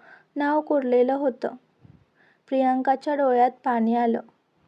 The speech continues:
हेच पुरावा आहे की त्यांचं प्रेम खरं होतं, पण कोणीतरी त्यांना वेगळं केलं.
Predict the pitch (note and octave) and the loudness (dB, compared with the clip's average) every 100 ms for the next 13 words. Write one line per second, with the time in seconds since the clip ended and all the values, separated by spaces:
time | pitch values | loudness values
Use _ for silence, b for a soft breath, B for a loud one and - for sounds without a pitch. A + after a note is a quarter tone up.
0 | _ _ b b _ D4 D#4 - - C#4 | _ _ b b _ 0 0 -2 -4 0
1 | C4+ C4+ C#4 - C4+ C4+ B3 A#3+ B3+ B3+ | 2 4 2 2 0 2 4 4 2 -2
2 | B3 B3+ A#3+ A3+ C4 B3 C4 B3 A#3+ C4 | -2 0 2 0 -2 -4 2 4 4 0
3 | - A#3+ A#3 C#4 A#3+ A3+ A3+ - _ - | -2 0 2 2 0 -2 -10 -12 _ -20
4 | b b b b C4+ C#4+ C#4+ C4 B3+ C4 | b b b b -2 0 0 2 2 0
5 | C4+ A#3+ A#3+ A#3+ B3+ A#3 A#3+ B3+ B3 C4 | 0 0 0 0 0 2 2 0 0 2
6 | A3+ A3+ A#3 A#3 B3+ A#3 | 2 2 0 2 2 0